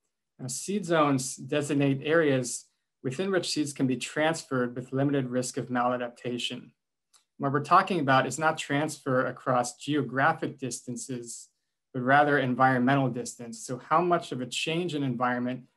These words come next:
can an ecotype sustain without losing fitness? Um,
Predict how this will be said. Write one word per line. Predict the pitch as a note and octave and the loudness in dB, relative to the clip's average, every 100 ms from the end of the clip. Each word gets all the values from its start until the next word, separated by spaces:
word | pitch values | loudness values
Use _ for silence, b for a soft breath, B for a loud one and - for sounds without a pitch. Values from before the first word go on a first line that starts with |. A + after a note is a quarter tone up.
| _ | _
can | - | -4
an | C3+ | -2
ecotype | C3+ D3+ D#3+ C#3+ C3+ C3+ | 0 0 -2 0 0 0
sustain | B2+ - - D#3+ D#3 | -4 -6 -4 -2 0
without | B2+ A#2+ B2+ B2+ | -2 0 0 0
losing | C3 A#2+ A#2 - | -2 -6 -10 -8
fitness? | C3+ C3 - - - _ _ _ _ _ _ _ _ _ _ B2+ | -8 -8 -14 -14 -16 _ _ _ _ _ _ _ _ _ _ -4
Um, | B2+ B2 A#2+ | -2 0 -2